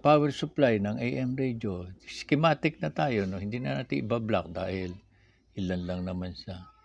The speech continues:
Meron siyang plug, meron siyang switch, meron siyang fuse, no? Meron siyang transformer, no?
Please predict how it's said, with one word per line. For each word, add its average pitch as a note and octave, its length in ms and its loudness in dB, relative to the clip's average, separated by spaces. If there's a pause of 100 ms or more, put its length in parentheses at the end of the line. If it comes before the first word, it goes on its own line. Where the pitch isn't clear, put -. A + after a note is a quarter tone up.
(400)
Meron D3+ 240 2
siyang C#3+ 240 -2
plug, G#2+ 560 2
meron F#2+ 400 -2
siyang F#2 240 -8
switch, A#2+ 640 0
meron F2 320 -4
siyang G2 480 -6 (640)
fuse, A#2+ 640 6
no? G#2+ 320 -2 (480)
Meron G2 240 2
siyang F#2+ 240 -2
transformer, A2+ 1120 2 (240)
no? A2 320 -6